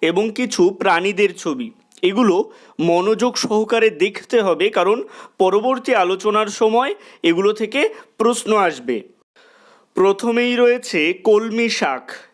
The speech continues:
একটু মনে মনে ভাবো তো, কোথায় এই শাক পাওয়া যায়? পুকুর পাড়ে বা নদী বা জলাশয়ের ধারে এই শাক দেখতে পাওয়া যায়।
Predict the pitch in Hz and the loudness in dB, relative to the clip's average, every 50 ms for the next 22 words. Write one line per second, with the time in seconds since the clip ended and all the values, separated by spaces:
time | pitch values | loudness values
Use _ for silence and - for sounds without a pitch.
0 | _ - - 196 190 190 254 247 220 190 185 185 208 214 226 233 233 226 190 170 | _ -2 -2 -2 0 0 0 2 2 2 2 2 2 0 0 0 0 -2 -2 0
1 | 170 160 170 196 208 202 226 220 226 240 - - - - 190 196 196 240 233 226 | -2 0 2 0 2 2 2 2 2 2 -2 -6 0 2 2 2 2 0 0 0
2 | 226 226 233 - - 175 196 214 226 196 - - 247 285 302 294 - - - 202 | 0 0 -2 -2 -2 -2 -2 0 -2 -4 -2 0 0 0 0 -4 -8 -4 0 2
3 | 185 180 185 190 - - 208 208 226 262 - - _ _ _ _ _ _ _ - | 2 4 2 2 0 0 -2 -2 -2 -4 -8 -14 _ _ _ _ _ _ _ 0
4 | 220 220 208 214 - 233 208 208 - 214 196 190 185 190 190 190 190 190 - _ | 0 0 2 2 0 -2 -2 0 0 2 2 2 2 2 0 0 -4 -8 -16 _
5 | _ _ - 139 143 165 190 202 220 214 - - 170 175 170 175 180 190 185 220 | _ _ -12 -6 0 2 2 2 2 0 -4 -6 -6 -2 0 2 2 0 0 -2
6 | 226 208 240 226 220 226 175 160 165 180 190 180 - 220 208 208 214 202 196 - | -2 2 2 0 2 0 0 0 2 0 0 0 0 0 2 2 2 0 -2 -2
7 | 190 190 202 240 240 - 180 185 185 185 - - 175 165 202 240 - - - _ | -2 0 0 0 0 0 -2 -4 -4 -6 -4 -2 -2 -2 -2 -4 -6 -14 -20 _
8 | - - - _ - 151 165 185 185 185 - - 196 190 190 175 160 151 147 139 | -20 -20 -20 _ -4 0 2 2 2 0 -2 -2 -2 0 0 0 0 0 -2 -2
9 | 135 127 113 107 107 | -2 -2 -2 -2 -6